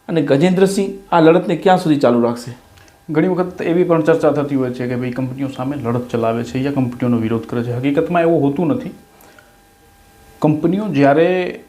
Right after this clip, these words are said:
Speaker 2: અન્યાય કરતી હોય છે એની સામેની આ લડત હોય છે. આપ આવેદન પત્ર બાબતે આપ અમારી સાથે જે ચર્ચા કરવા આવ્યા છો એ બાબતે પણ હું જણાવું આપને કે ભાઈ નવમા મહિનાની અંદર મેં એક આવેદન આપ્યું હતું અને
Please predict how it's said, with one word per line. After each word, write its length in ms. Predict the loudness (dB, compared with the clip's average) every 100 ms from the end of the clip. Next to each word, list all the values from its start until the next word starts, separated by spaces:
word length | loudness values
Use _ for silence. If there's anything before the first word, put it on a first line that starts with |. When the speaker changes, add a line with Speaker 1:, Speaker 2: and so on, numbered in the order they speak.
| _ _ -2
Speaker 2:
અન્યાય 380 | -2 2 4 2
કરતી 300 | 2 0 0
હોય 200 | 0 -2
છે 140 | -4
એની 360 | -8 -2 0 0
સામેની 380 | -2 -2 0 0
આ 80 | -2
લડત 240 | -4 -6 -8
હોય 140 | -14
છે. 120 | -14 -20 _ _ _ _ _ -20 -20 -20 -10
આપ 460 | 2 6 6 2 -2
આવેદન 800 | 0 2 2 0 0 0 0 -2 -4
પત્ર 220 | -4 -2
બાબતે 480 | 2 2 0 -2 0
આપ 240 | 0 -2 -2
અમારી 420 | -2 0 0 0
સાથે 240 | -4 -4
જે 140 | -4 -2
ચર્ચા 280 | -2 -2
કરવા 260 | -2 0 2
આવ્યા 200 | 4 2
છો 160 | 0 -2
એ 60 |
બાબતે 320 | 2 0 0
પણ 140 | -2 0
હું 120 | 0
જણાવું 280 | 0 -2 -4
આપને 200 | -6 -8
કે 140 | -6
ભાઈ 100 | -4
નવમા 400 | -2 0 0 -2
મહિનાની 360 | -2 -2 0 0
અંદર 220 | -2 -4 -10 -20 _ _ _ _ _ _ _ _ _ _ -4
મેં 140 | -2
એક 80 | 2
આવેદન 420 | 2 4 2 0
આપ્યું 260 | -4 -6 -10
હતું 120 | -10 -18 _ -10
અને 540 | -4 -2 0 -2 -4